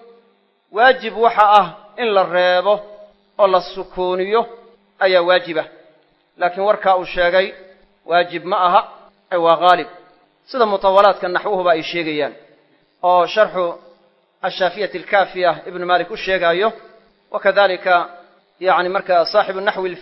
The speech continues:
alwaafi isaguna uu ku tilmaamayo kitaabka an-naxwi alwaafi.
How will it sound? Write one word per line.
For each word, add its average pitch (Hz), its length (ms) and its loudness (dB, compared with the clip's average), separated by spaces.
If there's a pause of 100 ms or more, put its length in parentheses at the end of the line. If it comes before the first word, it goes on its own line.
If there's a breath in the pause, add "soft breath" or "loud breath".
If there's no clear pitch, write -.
(140)
alwaafi 190 560 -2 (320)
isaguna 196 380 -2
uu 185 60 -2
ku 180 100 -6
tilmaamayo 185 460 -4
kitaabka 185 420 -4
an-naxwi 180 280 -4
alwaafi. 170 380 -2